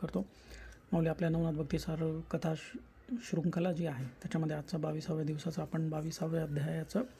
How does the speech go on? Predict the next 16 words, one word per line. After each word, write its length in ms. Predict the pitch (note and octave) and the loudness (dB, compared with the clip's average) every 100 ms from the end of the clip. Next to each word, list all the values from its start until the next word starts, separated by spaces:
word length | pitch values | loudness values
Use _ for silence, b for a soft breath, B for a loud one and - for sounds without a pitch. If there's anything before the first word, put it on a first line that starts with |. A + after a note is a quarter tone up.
| B B B - | B B B -6
फलश्रुती 480 | - E3+ - D#3 E3 | 4 4 4 0 0
जाणून 300 | D#3 D#3 D#3 | 2 0 0
घेणार 200 | D3+ D3+ | 0 -2
आहोत. 200 | D3+ F3 - - B B B B B - - | -2 -4 -6 -18 B B B B B -16 -2
चित्रामध्ये 420 | F3+ E3+ D#3+ D#3 D3+ | 2 4 4 4 2
तुम्ही 160 | D#3 | 2
बघू 240 | D#3 D3+ D#3 | 2 2 0
शकता, 320 | - - F3 F#3+ - - - | -4 -2 0 0 -4 -18 -4
<clears throat> 400 | - - D#3 D#3+ D#3+ | 2 4 6 4 6
गोरक्षनाथांनी, 1200 | D#3+ D#3+ - E3+ E3+ E3 E3 D#3+ D#3+ - E3 E3+ - - - - - | 4 2 0 0 0 0 0 -2 -2 2 4 4 0 -14 -20 -8 6
मीननाथांना 840 | F#3 G#3 G3 E3+ F3 - E3 D#3+ A#3 - B B B - | 8 8 6 2 -4 -2 0 0 -2 -8 B B B -4
दगडावर 440 | F#3 E3 D#3 D3+ D#3 | 0 2 2 -2 -4
आपटून 300 | D3+ - A3 - - - - - - | -4 2 2 2 -18 -20 -20 -18 -2
त्यांचं 680 | E3+ D#3+ E3 D#3+ D#3 D#3 D#3+ | 0 2 2 2 0 -2 -2
रक्तमज्जा, 480 | D#3+ - E3 D#3 D3 | -4 -2 0 0 0
मांस 320 | D#3 D#3 D#3 | -2 -2 -4